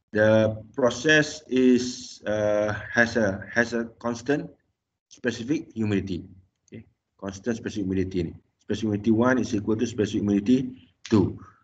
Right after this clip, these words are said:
The reason, because there is no heat, apa, sorry, there is no, apa, moisture removal or moisture addition, okay, within the process, during the process. And then masalah analysis,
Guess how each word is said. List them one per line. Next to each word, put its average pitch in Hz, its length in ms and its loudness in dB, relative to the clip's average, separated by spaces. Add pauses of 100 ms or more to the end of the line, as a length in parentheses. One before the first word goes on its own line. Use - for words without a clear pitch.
(120)
The 107 160 6
reason, 156 720 6 (400)
because 139 480 0
there 117 160 4
is 131 240 2
no 165 480 -2 (480)
heat, - 320 -2 (1300)
apa, 104 240 -12
sorry, 107 240 0
there 113 160 6
is 123 160 0
no, 147 320 0 (160)
apa, 107 480 0
moisture 135 720 2 (320)
removal 117 720 4
or 110 160 0
moisture 107 640 0
addition, 107 640 0 (320)
okay, 120 240 -6
within 101 320 2
the 127 240 2 (400)
process, 90 400 -6 (320)
during 110 320 6
the 85 80 -2
process. 80 400 -12 (480)
And 101 80 -6
then 151 160 6
masalah 143 320 4
analysis, 139 640 4